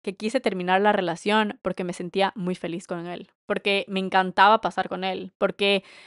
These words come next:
lo quiero en mi futuro, porque quiero construir mi vida con él, porque me siento muy amada con él.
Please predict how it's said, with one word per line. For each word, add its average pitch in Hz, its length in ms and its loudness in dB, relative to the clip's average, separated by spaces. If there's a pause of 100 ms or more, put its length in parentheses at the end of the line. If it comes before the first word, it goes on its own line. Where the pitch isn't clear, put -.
(160)
lo 208 240 4
quiero 233 240 8
en 247 80 4
mi 240 80 4
futuro, 196 600 2
porque 202 640 -2
quiero 233 200 6
construir 208 380 2
mi 202 100 -2
vida 196 240 4
con 185 200 -2
él, 190 220 4
porque - 240 -4
me 190 100 -2
siento 214 380 -2
muy 196 180 0
amada 185 300 2
con 180 160 -6
él. - 260 -8